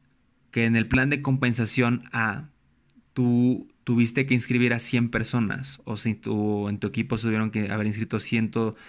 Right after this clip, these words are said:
diez personas para que al final quedaran cien. Y en el plan de compensación B, tú tuviste que inscribir a mil para que al final se quedaran esas cien. ¿Ves cómo cambia la perspectiva? ¿Ves cómo cambia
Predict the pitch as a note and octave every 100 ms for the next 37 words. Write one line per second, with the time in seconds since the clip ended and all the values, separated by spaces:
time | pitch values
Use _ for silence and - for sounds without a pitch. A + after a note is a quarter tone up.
0 | - - A2+ A#2 A2+ A#2+ A2+ A#2+ B2 B2
1 | A2 G#2 A2 G#2 - G#2+ A2 C3+ A#3+ A3+
2 | _ - G#2+ G#2 G#2 G#2 G#2 - A#2 G2+
3 | - - _ - - _ _ _ - A2+
4 | A2 G#2 A#2 B2 B2 A2+ A#2 G#2+ G#2+ -
5 | A2+ A2 A2+ A#2 - A2 A2 G#2+ A2+ G#2+
6 | G#2+ - A2 G#2+ G#2 G#2+ C3 E2+ - _
7 | _ _ _ _ _ _ _ _ _ _
8 | G#2 G#2 F#2+ A2+ G2+ A2+ G#2+ G#2 - G#2+
9 | G#2 G2+ G2+ G#2+ G2+ - G2+ - - _
10 | _ _ _ _ _ _ A2+ A2 A2+ -
11 | B2+ A#2+ A#2 A#2 A#2 A2+ A2 G#2+ A2 -
12 | A2 G#2+ - - - _ _ A2 G#2 G#2
13 | - A2+ A2 A2+ A2 A2 A2+ A2